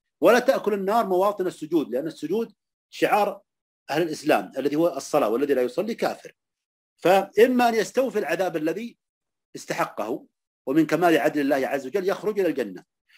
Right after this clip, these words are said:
وإما أن يخرج من، من النار إلى الجنة بشفاعة الشافعين من الأفراط والملائكة والصالحين والرسل والشهداء وما شابه ذلك، وإما أن يخرج ب-، ب-،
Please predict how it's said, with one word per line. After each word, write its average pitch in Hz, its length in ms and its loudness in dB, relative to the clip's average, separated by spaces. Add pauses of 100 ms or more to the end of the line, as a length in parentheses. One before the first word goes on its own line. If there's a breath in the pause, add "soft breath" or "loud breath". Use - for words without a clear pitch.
(140 soft breath)
وإما 240 640 4
أن 202 220 -4
يخرج 214 320 -2
من، 190 180 -4 (260)
من 165 240 2
النار 185 260 2
إلى 160 160 4
الجنة 165 400 0
بشفاعة 151 500 -4
الشافعين 143 640 -4 (600)
من 151 180 2
الأفراط 147 800 2
والملائكة 147 920 -4
والصالحين 127 880 -6
والرسل 156 560 -4 (560)
والشهداء 139 800 2 (320)
وما 143 140 -4
شابه 135 300 0
ذلك، 123 400 -2 (240)
وإما 254 420 2
أن 226 80 -2
يخرج 277 300 -2
ب-، 220 400 -10
ب-، 214 320 -8